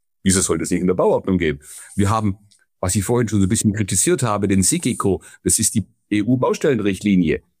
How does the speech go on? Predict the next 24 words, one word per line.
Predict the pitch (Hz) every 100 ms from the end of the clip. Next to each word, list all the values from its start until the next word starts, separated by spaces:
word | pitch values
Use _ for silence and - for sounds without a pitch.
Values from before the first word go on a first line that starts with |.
| _
Das | 107 -
ist | 135 - -
eine | 113 110
E-U-Richtlinie, | - 123 - 208 147 - 117 104 85 71 _ _ _ _
national | 82 82 - 90 82
unterschiedlich | 92 110 120 104 95 92
umgesetzt, | 113 139 131 117 113 - -
bei | -
uns | - 92
vielleicht | - 82 -
ein | 78
bisschen | - 87
unglücklich, | 131 - 113 107 107 - _ _ _ _ _ _
ähm, | 76 78 80 - -
aus | -
meiner | - 76
Sicht, | 87 120 - _ _ _ _ _ _ _ _ _ _ _ -
kann | - -
man | -
anderer | 82
Meinung | 78 82 90
sein. | - 98 110 _ _ - - _ -
Ähm, | 82 85 78 _ _ _ _ _ _
wir | 80 90 95